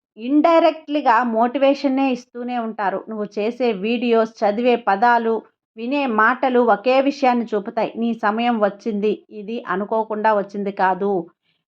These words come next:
ఆ తల్లి నీ అవగాహనలో పాజిటివ్ ఫ్లోనిస్తుంది. నీ మనసు, నీ దారి, నీ పరిసరాలన్నీ ఒక్కటై ఉద్యోగానికి నిన్ను లాగిపోతాయి.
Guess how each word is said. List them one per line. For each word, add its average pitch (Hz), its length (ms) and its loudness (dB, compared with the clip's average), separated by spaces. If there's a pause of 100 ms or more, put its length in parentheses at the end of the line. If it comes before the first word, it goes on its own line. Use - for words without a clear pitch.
(360)
ఆ 220 160 2
తల్లి 233 680 -2
నీ 233 160 -8
అవగాహనలో 226 1040 2
పాజిటివ్ 247 720 0
ఫ్లోనిస్తుంది. 226 1000 0 (320)
నీ 262 180 -8
మనసు, 262 580 -2
నీ 233 200 -2
దారి, 202 400 -2
నీ 214 180 -2
పరిసరాలన్నీ 208 1120 -2
ఒక్కటై 240 720 -10 (360)
ఉద్యోగానికి 240 720 -2
నిన్ను 214 240 -4
లాగిపోతాయి. 196 760 -4